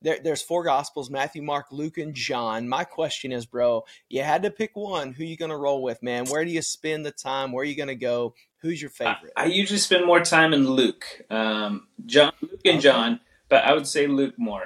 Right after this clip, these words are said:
Speaker 2: I just, I don't, I'm not, I don't really, can't really pinpoint everything about that as to why, but I just usually go to, to Luke. Yeah.
Speaker 1: There you go. There you go. I love that, man. I,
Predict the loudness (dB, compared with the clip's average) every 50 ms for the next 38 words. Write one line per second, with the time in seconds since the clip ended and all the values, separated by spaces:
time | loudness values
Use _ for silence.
0 | -10 -6 -6 -6 -4 -2 -2 -2 -2 -4 -4 -2 -2 -2 -2 -2 -6 _ _ -6
1 | -2 2 4 4 2 2 -2 _ _ _ _ _ _ _ -2 0 0 0 0 -4
2 | -10 -6 0 2 4 4 4 2 0 _ 0 0 2 4 4 4 4 4 4 2
3 | 2 2 2 2 2 2 2 0 -4 -10 _ _ _ 2 4 6 6 6 6 4
4 | 4 4 4 6 6 6 6 6 6 2 -2 -6 -8 -6 -8 -6 -2 0 2 2
5 | 2 2 0 0 0 0 0 0 -2 _ _ _ _ _ _ -10 -8 -8 -6 -6
6 | -8 -6 -4 -2 -2 -2 -2 -2 -4 -2 0 0 0 0 -2 -4 -8 -12 _ _
7 | _ _ _ -4 -2 0 0 0 -2 -4 -8 -14 -18 -8 -2 0 0 0 -2 -6
8 | _ _ _ _ _ _ _ _ _ _ _ _ _ _ _ _ _ -14 -10 -8
9 | -8 -8 -8 -6 -6 -6 -6 -6 -8 -12 -16 _ _ _ _ _ _ -10 -8 -6
10 | -6 -6 -6 -6 -6 -6 -6 -6 -6 -6 -8 -8 -8 -8 -10 -12 -10 -12 -12 -12
11 | -10 -10 -10 -10